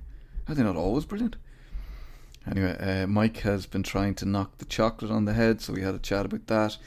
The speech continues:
Uh, we had a right old rant about the church because of the mother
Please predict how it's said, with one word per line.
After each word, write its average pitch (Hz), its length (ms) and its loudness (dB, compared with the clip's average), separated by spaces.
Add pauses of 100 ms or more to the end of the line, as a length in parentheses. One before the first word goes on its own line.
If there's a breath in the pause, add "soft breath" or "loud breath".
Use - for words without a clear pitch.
(360 loud breath)
Uh, 95 160 0
we 95 120 0
had 101 100 0
a 98 40 -2
right 117 280 6
old 87 180 4
rant 87 300 4
about - 240 -6
the - 60 -14
church - 640 0 (1500 loud breath)
because - 400 0
of - 280 -4
the 101 80 -2
mother 90 360 2